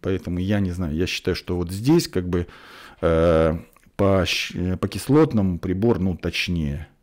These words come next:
показания даёт, по крайней мере, вот, э, при определении. Что, кстати, подтверждается тем, что здесь, э, кислотное приводится с, с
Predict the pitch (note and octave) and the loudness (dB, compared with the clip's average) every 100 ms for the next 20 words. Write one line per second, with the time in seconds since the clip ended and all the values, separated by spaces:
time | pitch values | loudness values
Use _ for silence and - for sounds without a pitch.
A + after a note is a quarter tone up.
0 | _ - F2+ F#2 F#2 F#2 F#2 D#2 E2+ F2+ | _ -12 -2 0 2 0 0 0 0 0
1 | F#2 - - F2 F2+ E2 F2 D#2+ E2 C#2+ | -2 -6 -6 -4 -2 -2 -2 -4 -6 -8
2 | - - - - D#2+ E2+ E2 F2 F2+ F2 | -8 -8 -8 -6 -4 -4 -6 -6 -4 -2
3 | D2+ D2+ - - - G2+ - G2 F#2+ G2 | -4 -8 -14 -10 -4 -4 -6 -10 -8 -4
4 | A2 G#2 B2 A#2 - C3 - F#2+ F2 G#2+ | -2 2 0 0 0 -2 0 -4 0 -2
5 | - - - - - _ - E2 D#2+ D2+ | -2 -12 -18 -20 -20 _ -6 -4 -4 -6
6 | - - C3+ B2+ F#2+ F2+ G2+ A2 G#2+ F#2+ | -8 0 2 2 0 0 4 4 2 0
7 | F2+ - - - - - _ _ _ _ | -4 -6 -14 -16 -20 -20 _ _ _ _
8 | _ - G2 F#2 | _ -12 -8 -8